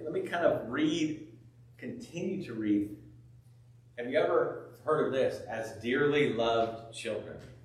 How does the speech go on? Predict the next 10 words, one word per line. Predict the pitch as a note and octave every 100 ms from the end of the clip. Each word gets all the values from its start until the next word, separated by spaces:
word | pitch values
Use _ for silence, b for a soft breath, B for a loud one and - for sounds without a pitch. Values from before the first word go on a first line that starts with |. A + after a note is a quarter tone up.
| - - - - - - -
Okay, | F#4+ - - - - - - - _ - - _ - -
so | - -
here's | F3 F#3+ - - -
my | C3 C#3
hang | - D3+ C#3+
up, | - -
okay? | F#2+ - A#2 A#2 A2+
And | -
here's | E3+ E3+ -
the, | C#3+ -